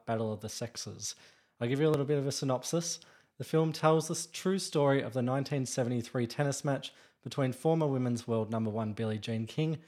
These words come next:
and men's champion and chauvinist pig Bobby Riggs. The film documents the story of the original nine distancing themselves from the main tour circuit,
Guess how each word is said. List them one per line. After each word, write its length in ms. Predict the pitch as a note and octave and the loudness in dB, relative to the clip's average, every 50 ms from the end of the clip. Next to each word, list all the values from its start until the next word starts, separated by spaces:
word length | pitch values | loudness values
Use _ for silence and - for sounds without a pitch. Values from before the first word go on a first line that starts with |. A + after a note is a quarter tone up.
| _ _ _ _ | _ _ _ _
and 160 | - A#2+ A#2+ B2 | -4 -2 0 0
men's 240 | C3+ D3+ D#3+ D3+ | 0 0 -2 -2
champion 540 | - - - C3 B2+ A#2 - C3 B2+ A#2+ A#2 A2+ | -4 -2 -2 0 0 0 0 -2 -2 -2 -4 -6
and 160 | A2 G#2+ G#2 | -8 -10 -10
chauvinist 540 | - - D3+ D3+ C#3+ C#3 B2 A2+ - - - | -8 -6 -6 -6 -4 -4 -6 -6 -6 -10 -6
pig 320 | - - E3+ C#3 C3+ B2+ - - - _ _ _ | -4 -2 -2 -2 -2 -6 -10 -16 -20 _ _ _
Bobby 260 | - A#2 G2+ A2+ G#2+ | -2 -2 0 -2 -2
Riggs. 480 | G#2 A2+ G#2+ G2 G2 G2+ - - - - _ _ _ _ _ _ _ _ _ _ _ | -2 -4 -4 -4 -6 -8 -10 -10 -10 -12 _ _ _ _ _ _ _ _ _ _ _
The 80 | - C3+ | -2 2
film 200 | - F3+ F3+ F3+ | 4 4 6 6
documents 460 | E3+ E3+ E3 E3 E3+ D#3+ D#3 D3+ - | 6 4 4 4 2 2 2 0 -2
the 60 | - | -4
story 280 | D3 - D#3+ D3+ C#3+ C#3+ | -2 0 2 4 4 4
of 100 | C3+ B2 | 2 2
the 100 | C3+ C3 | 0 0
original 400 | B2+ C3 C#3 C3+ C#3 D3 D#3 C3+ | 0 0 0 -2 -2 -2 -2 -2
nine 420 | B2+ B2+ B2 B2 B2+ C3 C#3+ D3 | 0 0 0 2 2 0 0 -2
distancing 540 | C#3 D3+ D3 - - D3+ C#3+ - - D3 C#3 | -2 -4 -6 -4 -6 -8 -8 -6 -4 -2 -2
themselves 440 | C3 B2 A2+ - - B2 A#2 A2+ - | -2 -2 -2 0 0 2 2 0 -2
from 280 | - - - C#3 D3 D3+ | -2 -2 -2 0 0 0
the 60 | C#3 | 2
main 240 | B2+ B2 A#2 A2+ A2 | 2 2 2 2 0
tour 240 | - - A#2+ G#2+ G#2+ | -2 -4 -2 -2 -2
circuit, 500 | - - - C#3 C3+ C3+ - C#3 - | -2 -2 0 0 0 0 0 -2 -4